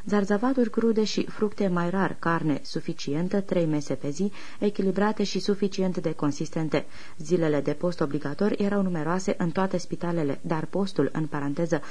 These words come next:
în zilele de vineri și sâmbătă, eventual și miercuri, închid paranteza, nu însemna abținerea de a mânca,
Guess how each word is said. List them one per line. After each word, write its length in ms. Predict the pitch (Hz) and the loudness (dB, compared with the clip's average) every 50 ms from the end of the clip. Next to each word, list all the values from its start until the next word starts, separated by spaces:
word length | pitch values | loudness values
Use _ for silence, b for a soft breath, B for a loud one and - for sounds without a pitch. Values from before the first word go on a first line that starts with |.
| B B B B | B B B B
în 180 | 180 170 156 | 2 2 2
zilele 380 | 139 - 202 196 185 165 135 131 | 2 2 2 2 2 2 0 0
de 120 | 127 143 | 0 0
vineri 340 | 151 - 170 175 165 151 147 | 0 2 2 0 0 0 -2
și 120 | - - | -2 -6
sâmbătă, 440 | - - 196 196 196 196 196 196 190 196 | -4 -2 0 2 2 2 2 0 0 2
eventual 560 | - 202 180 180 170 156 - - 165 156 160 | 2 2 2 2 -2 -2 -2 -2 -2 -2 -2
și 180 | 156 - - | -2 -2 -2
miercuri, 440 | 151 151 160 165 165 - - 143 131 B B B B B B | 0 0 0 0 -2 0 0 -2 -2 B B B B B B
închid 240 | - 156 143 175 170 | -4 -2 -2 -2 -2
paranteza, 560 | - 147 139 135 135 139 185 190 - 220 214 B B B B | -2 -4 -4 -4 0 0 2 4 4 2 2 B B B B
nu 140 | - 233 247 | 6 6 6
însemna 440 | 233 196 - 170 151 156 170 180 - | 6 4 2 2 2 2 2 2 2
abținerea 520 | - 175 170 - - 180 180 175 170 165 160 | 0 -2 -2 -2 -2 0 0 2 2 0 2
de 160 | 156 165 - - | 2 2 2 2
a 100 | - 165 | 2 2
mânca, 420 | 156 156 156 151 - 185 156 139 | 2 0 0 0 0 0 0 0